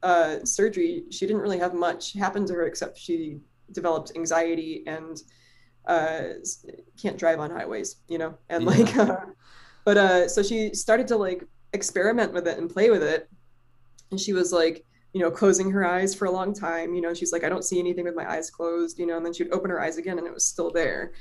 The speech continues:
Speaker 1: And she was just like, "Okay." And then, um, she, you know, was doing all this stuff, just kinda, like, walking around it. And she said she could walk around it, you know, and she was just like,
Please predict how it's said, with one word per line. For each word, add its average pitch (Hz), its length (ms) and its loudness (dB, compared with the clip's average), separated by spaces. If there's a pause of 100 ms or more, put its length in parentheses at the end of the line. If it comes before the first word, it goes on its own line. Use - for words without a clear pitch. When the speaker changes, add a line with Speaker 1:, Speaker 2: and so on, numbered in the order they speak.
(200)
Speaker 1:
And 170 100 -4
she 175 140 -2
was 170 180 2
just 170 160 -6
like, 156 380 -2
"Okay." 196 580 -6 (500)
And 185 140 4
then, 175 300 2
um, 165 460 0 (460)
she, 170 460 -2
you 175 60 -2
know, 165 80 0
was 160 120 -4
doing 170 220 0
all 156 80 0
this 156 120 -4
stuff, 165 140 -6
just - 180 -8
kinda, 165 140 -6
like, - 180 -12
walking 151 340 -8
around 247 380 2
it. 277 120 6
And 208 80 -2
she 202 100 -2
said 190 140 0
she 175 100 -4
could 170 140 -2
walk 139 200 -6
around 202 360 2
it, - 180 -2
you 185 120 2
know, 165 180 4
and 175 100 0
she 170 120 0
was 160 180 -2
just 170 200 -6
like, 165 320 -4